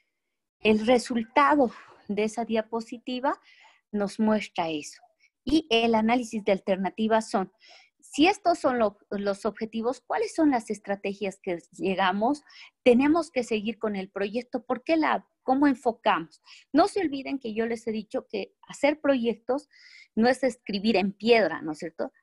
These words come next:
Vivimos en un entorno cambiante, ese entorno cambiante puede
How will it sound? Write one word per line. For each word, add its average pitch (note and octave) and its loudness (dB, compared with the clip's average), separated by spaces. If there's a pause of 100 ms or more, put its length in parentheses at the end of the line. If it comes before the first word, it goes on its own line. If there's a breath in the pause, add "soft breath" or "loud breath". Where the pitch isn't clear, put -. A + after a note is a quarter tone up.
(120)
Vivimos A#3 -4
en G#3+ 0
un A3 0
entorno G3+ -2
cambiante, C4 2 (240)
ese B3 0
entorno A3 0
cambiante A3+ -2 (600 loud breath)
puede C4+ 0